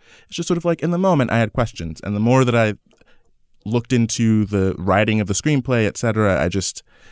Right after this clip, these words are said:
you know, reached a point where I thought, "Okay, this is not, this is just not holding up."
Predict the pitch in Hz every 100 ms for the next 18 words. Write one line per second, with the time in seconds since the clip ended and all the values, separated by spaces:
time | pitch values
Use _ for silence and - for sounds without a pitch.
0 | - _ 110 80 - 92 _ _ _ _
1 | _ _ - - - - 113 - - 104
2 | - 80 82 - 80 - - - - 87
3 | 98 85 80 82 - _ 104 - 101 95
4 | 92 87 82 - 95 92 87 85 -